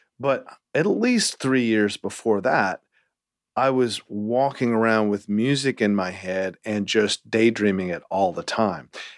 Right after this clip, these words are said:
And, and, and I, I suspect that I was hearing performances that were probably synthesized, misunderstood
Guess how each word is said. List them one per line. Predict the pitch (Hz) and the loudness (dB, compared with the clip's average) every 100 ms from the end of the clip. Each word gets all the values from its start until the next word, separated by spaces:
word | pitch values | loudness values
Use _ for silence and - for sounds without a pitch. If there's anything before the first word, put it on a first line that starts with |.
| - - | -8 -2
And, | 117 | -2
and, | - 127 117 | 0 0 0
and | 123 120 | -2 -2
I, | - | -4
I | - 117 160 | -4 -2 -2
suspect | 156 127 - - 123 127 - | -4 -6 -4 -2 -2 -4 -2
that | 110 | 0
I | 85 110 123 | 0 0 2
was | 123 104 98 | 2 0 0
hearing | - 127 117 113 110 107 101 _ _ _ _ _ _ _ _ _ | -4 0 2 2 2 -2 -6 _ _ _ _ _ _ _ _ _
performances | 110 - 120 123 131 127 147 143 | -8 0 2 4 2 0 0 0
that | 123 | 0
were | 90 90 | -4 -4
probably | - 101 98 98 98 92 - _ _ _ _ _ - | 0 2 2 -2 -4 -6 -14 _ _ _ _ _ -8
synthesized, | - - 123 117 - 117 110 107 107 101 - - _ _ _ - - _ _ _ - | -2 0 0 -2 0 2 4 4 2 -2 -8 -12 _ _ _ -20 -20 _ _ _ -6
misunderstood | 117 127 - 120 110 107 - 110 110 101 | 0 2 2 2 2 -2 0 2 2 0